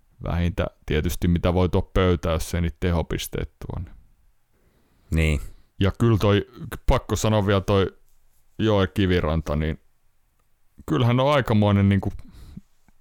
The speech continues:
Speaker 1: playoff-pelaaja.
Speaker 2: Kevään
Speaker 1: Siis
Speaker 2: mies.
Speaker 1: taso, taso nousee, niin kuin, <laughs> aina, kun pelataan playoffeja.
Speaker 2: On
Speaker 1: Hän
Speaker 2: kevään
Speaker 1: tuossa Game
Speaker 2: miehiä.
Speaker 1: kutosessa duunasi sen, merkittiinkö se Michael Ruffellille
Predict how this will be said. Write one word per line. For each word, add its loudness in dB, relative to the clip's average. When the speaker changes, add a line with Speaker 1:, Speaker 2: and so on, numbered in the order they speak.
Speaker 1:
playoff-pelaaja. 0
Speaker 2:
Kevään 2
Speaker 1:
Siis 2
Speaker 2:
mies. -6
Speaker 1:
taso, -2
taso 2
nousee, 4
niin 4
kuin, 2
<laughs> 0
aina, 4
kun -4
pelataan -2
playoffeja. -2
Speaker 2:
On 2
Speaker 1:
Hän 4
Speaker 2:
kevään 2
Speaker 1:
tuossa 2
Game 2
Speaker 2:
miehiä. 4
Speaker 1:
kutosessa 0
duunasi 0
sen, 0
merkittiinkö -2
se 2
Michael 2
Ruffellille -4